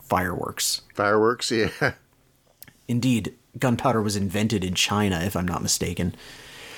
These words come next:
Speaker 2: Hmm.
Speaker 1: The snake is able to steer his rocket way better than Wile E. Coyote,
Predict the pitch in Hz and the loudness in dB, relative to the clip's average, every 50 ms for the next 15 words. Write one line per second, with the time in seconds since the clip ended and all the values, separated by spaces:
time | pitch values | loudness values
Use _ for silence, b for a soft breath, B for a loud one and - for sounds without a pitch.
0 | B B B B B B B B 110 98 95 85 76 73 B B B B B B | B B B B B B B B 2 4 4 2 0 -2 B B B B B B
1 | B - - - - 160 - - - 302 381 320 233 - - - 143 175 202 185 | B -20 -14 -8 -4 0 0 2 2 2 2 2 0 0 0 2 2 4 4 2
2 | 175 151 139 - - - - 156 165 214 277 226 147 156 127 107 104 113 110 107 | 2 2 2 2 2 2 2 2 2 2 4 2 2 2 2 2 2 2 2 2
3 | - 135 - 104 113 147 165 151 127 139 139 135 120 120 113 110 113 117 117 113 | 2 0 0 0 2 4 4 4 4 4 4 4 2 2 2 2 2 2 2 0
4 | 110 113 - - - - - - 165 170 160 143 110 101 - - - | 0 -2 -2 0 0 0 0 0 2 2 2 2 2 -2 -8 -10 -14